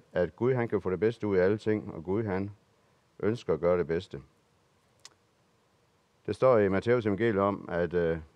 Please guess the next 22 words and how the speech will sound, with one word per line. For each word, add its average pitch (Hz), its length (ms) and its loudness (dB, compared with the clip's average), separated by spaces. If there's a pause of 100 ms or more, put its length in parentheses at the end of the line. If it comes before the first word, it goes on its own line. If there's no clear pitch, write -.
(100)
vi 87 100 -6
kan 90 160 -4
bede 117 160 0
til 101 160 -6
Gud, 135 240 0 (460)
og 85 140 -6
så 107 140 0
vil 104 80 2
han 95 120 -2
høre 110 200 2
os. 78 340 -4 (800)
"Bed, 117 200 2
og 92 60 6
I 92 40 0
skal - 180 -10
få, 110 200 2
og 78 160 -2
søg, 117 300 0
I 92 40 0
skal - 180 -8
finde." 104 360 0 (1160)
Og 85 420 0